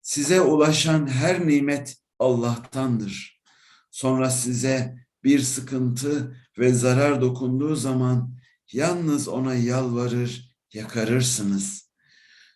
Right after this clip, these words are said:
Sonra sizden o sıkıntıyı giderince bir de bakarsın ki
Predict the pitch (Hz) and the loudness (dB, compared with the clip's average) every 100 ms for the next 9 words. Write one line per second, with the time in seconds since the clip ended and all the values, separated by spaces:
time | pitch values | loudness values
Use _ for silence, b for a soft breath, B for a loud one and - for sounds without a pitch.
0 | b - - 175 196 180 175 170 156 170 | b -16 -2 4 6 6 2 -2 0 0
1 | 165 160 - - 165 156 156 156 139 143 | 0 -2 -4 -6 -6 -2 2 4 4 2
2 | 151 156 196 190 127 143 127 127 B B | 2 4 4 4 2 -2 -4 -8 B B
3 | _ _ - 202 170 156 147 - 151 156 | _ _ -2 0 2 0 0 -4 -4 -4
4 | - 170 165 156 147 123 | -4 -6 -6 -2 -2 -2